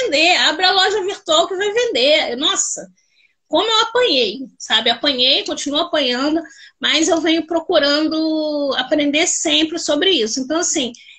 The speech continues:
é a era do marketing digital. Agora as pessoas vão, vão ficar mais reclusas, eu acho que em relação a muita coisa,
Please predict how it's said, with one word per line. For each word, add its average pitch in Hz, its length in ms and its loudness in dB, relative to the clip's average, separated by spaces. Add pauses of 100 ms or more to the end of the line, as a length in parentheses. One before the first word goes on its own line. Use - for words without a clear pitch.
é 269 160 2
a 349 160 4
era 311 320 4
do 330 100 -2
marketing 262 540 -4
digital. 226 680 -6 (360)
Agora 277 560 2
as 277 120 -4
pessoas 277 560 0
vão, 285 880 -2
vão 302 160 -2
ficar 403 340 -2
mais 349 200 0
reclusas, 302 680 -2
eu 269 100 0
acho 294 240 -2
que 311 80 -2
em 302 40 0
relação 285 380 -2
a 277 40 -4
muita 320 360 -4
coisa, 262 580 2